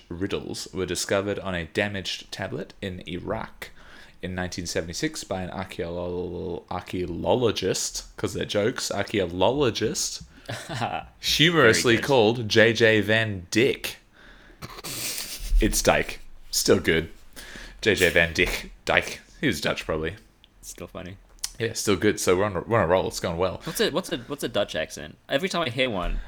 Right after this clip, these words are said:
Speaker 1: I know
Speaker 2: it's
Speaker 1: exactly
Speaker 2: funny.
Speaker 1: what it is, but I don't know how to do it.
Speaker 2: Yeah.
Speaker 1: This is very, nah, not gonna try.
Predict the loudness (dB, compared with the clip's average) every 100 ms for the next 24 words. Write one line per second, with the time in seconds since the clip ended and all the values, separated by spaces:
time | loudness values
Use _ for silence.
0 | 4 6 8 6 8 6 8 8 8 6
1 | 6 4 0 -2 0 2 2 2 2 2
2 | 2 2 0 -2 -2 2 4 4 0 -6
3 | _ _ _ _ -2 0 0 0 -2 -2
4 | -4 -4 -6 -8 _ _ _ -4 4 6
5 | 6 4 0 -2 -4 -4 -2 -2 -2 _
6 | 2 4 4 4 2 2